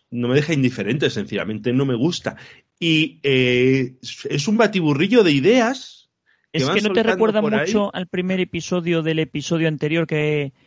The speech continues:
Speaker 2: que, que tuvimos, el de los indios, que no sé qué me quieren contar.
Speaker 1: <laughs> Sí, yo, exacto, yo no sé qué me quieren contar, porque la trama sí que viene un poco, eh, a, a partir de, de la evolución del personaje de la mujer, con
Speaker 2: ¿Qué,
Speaker 1: todo
Speaker 2: qué
Speaker 1: lo
Speaker 2: perso-,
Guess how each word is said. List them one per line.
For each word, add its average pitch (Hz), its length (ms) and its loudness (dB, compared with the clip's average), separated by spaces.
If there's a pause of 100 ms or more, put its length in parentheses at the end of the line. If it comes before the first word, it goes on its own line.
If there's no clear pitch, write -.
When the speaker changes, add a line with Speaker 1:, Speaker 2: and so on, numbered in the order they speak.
(280)
Speaker 2:
que, 131 340 -8
que 139 140 -6
tuvimos, 185 560 -2
el 131 140 -2
de 135 120 0
los 135 220 0
indios, 190 460 0
que 123 180 -2
no 151 160 -2
sé 196 140 -4
qué 190 100 -2
me 180 120 0
quieren 170 220 0
contar. 180 380 -4 (240)
Speaker 1:
<laughs> - 400 -6
Sí, 196 220 -6
yo, 170 160 0 (220)
exacto, 135 420 0
yo 135 140 2
no 180 100 -2
sé 180 160 -8
qué 175 100 -4
me 160 160 -8
quieren 156 800 -2
contar, 151 540 -2 (360)
porque 139 300 2
la 117 180 2
trama 151 320 0
sí 143 160 -10
que 139 140 0
viene 135 200 -4
un 131 180 -2
poco, 131 480 -2 (160)
eh, 120 200 0
a, 117 140 -2
a 113 220 -8
partir 127 400 -4
de, 110 320 2
de 104 140 -2
la 104 100 -2
evolución 104 480 -4
del 120 140 2
personaje 107 540 -4
de 110 120 0
la 101 120 0
mujer, 135 640 0
con 156 140 -4
Speaker 2:
¿Qué, - 40 -8
Speaker 1:
todo 104 140 -6
Speaker 2:
qué - 60 2
Speaker 1:
lo 107 80 -2
Speaker 2:
perso-, 196 260 0